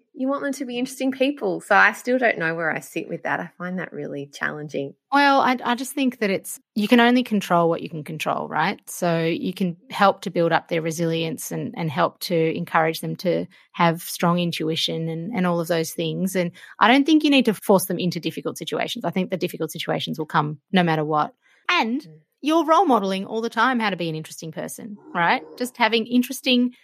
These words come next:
Speaker 2: conversations and being interested in others. Some of my favourite friends are the ones that are interested in others, no matter what their area of expertise. They're like, "Oh, well, tell me more about that." You know, they're polymaths. And I think that's,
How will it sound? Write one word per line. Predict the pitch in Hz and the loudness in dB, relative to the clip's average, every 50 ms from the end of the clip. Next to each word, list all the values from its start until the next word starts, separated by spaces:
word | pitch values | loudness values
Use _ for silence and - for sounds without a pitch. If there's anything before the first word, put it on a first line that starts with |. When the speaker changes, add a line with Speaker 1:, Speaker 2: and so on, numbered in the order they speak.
| _ - | _ -2
Speaker 2:
conversations | - 220 202 190 190 - 180 180 175 - 180 175 175 | 2 2 2 2 2 0 0 0 -2 -4 -6 -8 -8
and | - 185 175 | -8 -8 -6
being | 165 180 170 170 - - | -4 -4 -4 -4 -4 -6
interested | 185 175 - 196 - - 185 160 | -6 -6 -6 -8 -10 -8 -8 -8
in | - - 170 - - | -6 -8 -8 -6 -6
others. | 165 156 - - - 196 - - _ _ _ _ _ | -6 -6 -6 -10 -14 -14 -16 -18 _ _ _ _ _
Some | - 240 240 | 2 4 4
of | 247 254 262 | 6 6 6
my | 240 233 | 6 4
favourite | - - 202 190 180 190 180 - | 4 4 4 4 2 0 -6 -8
friends | - 185 175 160 151 156 160 - | -4 -4 -2 -2 -2 -4 -8 -8
are | 165 | -8
the | 175 165 | -6 -6
ones | 170 170 165 165 151 | -6 -6 -6 -6 -6
that | 180 160 | -4 -4
are | 160 - - - | -4 -4 -6 -6
interested | 180 165 - 190 - - - 175 165 - - _ - | -8 -8 -6 -8 -8 -6 -4 -4 -4 -4 -6 _ -10
in | 180 156 - | -10 -6 -4
others, | - 160 165 196 254 320 370 359 - - _ _ _ _ _ _ _ _ _ _ 262 - | -2 -2 0 0 0 0 0 -2 -6 -14 _ _ _ _ _ _ _ _ _ _ -6 2
no | 233 202 190 | 4 6 6
matter | 196 190 185 180 | 8 6 6 4
what | 175 170 175 - - - | 2 0 -2 -2 -2 -4
their | 175 165 - | -6 -4 -4
area | - 170 165 165 165 160 160 | -6 -6 -6 -4 -4 -6 -6
of | 156 151 | -6 -6
expertise. | 160 - - - - - - 170 151 151 151 - - - | -8 -8 -10 -12 -14 -10 -4 -4 -2 -2 -4 -6 -6 -6
They're | 160 156 | -4 -2
like, | 156 156 - - | -2 -4 -4 -4
"Oh, | 247 294 320 277 | -6 -2 0 2
well, | 226 208 214 | 2 2 2
tell | - - 262 311 | 0 -2 -2 -2
me | 381 392 | 0 0
more | 370 339 285 | 0 2 2
about | 269 226 220 - - 165 | 4 4 4 2 2 0
that." | - 156 208 240 - - _ - | 0 2 2 2 0 -2 _ -6
You | 185 175 | -4 -4
know, | 165 165 | 0 0
they're | 180 185 | 0 0
polymaths. | 185 - 208 220 240 214 165 - - - - - - - | 4 4 4 6 6 4 4 2 0 -2 -10 -10 -6 -4
And | 165 165 | -2 -2
I | 170 | -2
think | - - 190 180 - | -2 -4 -6 -4 -2
that's, | 175 - - - - - | -4 -4 -4 -8 -14 -14